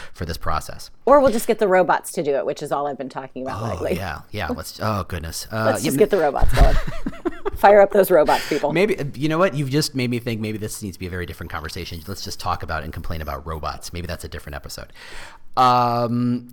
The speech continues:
Speaker 1: yeah, if you don't know Tracy, Tracy's great. You, if you haven't seen her speak, you are missing out. She is fantastic. Um, I get to talk a lot, and I love to see her speak. She's just so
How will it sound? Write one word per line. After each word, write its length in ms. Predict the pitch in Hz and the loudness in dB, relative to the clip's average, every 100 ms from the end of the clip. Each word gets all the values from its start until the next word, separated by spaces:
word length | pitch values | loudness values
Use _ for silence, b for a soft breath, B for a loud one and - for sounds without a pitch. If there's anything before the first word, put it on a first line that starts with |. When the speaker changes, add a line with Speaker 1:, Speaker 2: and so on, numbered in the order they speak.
| - | -2
Speaker 1:
yeah, 180 | 156 | 0
if 100 | 143 | 2
you 80 | 156 | 2
don't 140 | 196 247 | 2 4
know 100 | 196 | 2
Tracy, 380 | 202 175 139 | 2 2 0
Tracy's 360 | 113 151 139 131 | 0 -2 -2 -2
great. 220 | 143 127 | 0 0
You, 80 | 120 | -2
if 160 | 104 135 | -4 -2
you 60 | |
haven't 140 | 135 127 | -2 -2
seen 160 | 135 | -2
her 60 | 117 | -2
speak, 380 | - 120 107 - | -2 -4 -4 -6
you 320 | 92 95 101 | -10 -8 -6
are 60 | 95 | -4
missing 360 | 92 - 82 | -4 -4 -4
out. 280 | 98 113 135 | 0 0 0
She 220 | - - | -6 -8
is 120 | 95 - | -8 -6
fantastic. 680 | 90 - 127 123 - 139 B B B - | -8 -4 -2 -2 -4 -8 B B B -6
Um, 560 | 90 82 87 80 - - | -4 -4 -8 -10 -14 -12
I 220 | - 101 95 | -8 -6 -8
get 160 | 101 101 | -10 -10
to 60 | 104 | -8
talk 240 | - 92 | -6 -6
a 60 | 92 | -4
lot, 320 | 95 95 - | 0 0 -2
and 280 | 87 87 85 | -6 -6 -8
I 140 | - 90 | -8 -8
love 440 | 90 87 92 90 | -6 -4 -4 -4
to 100 | - | -6
see 180 | - 87 | -8 -6
her 120 | 85 | -6
speak. 260 | 76 - 78 | -8 -8 -10
She's 180 | - 80 | -10 -10
just 200 | 87 - | -8 -6
so 400 | 107 107 110 110 | -4 -2 -2 -4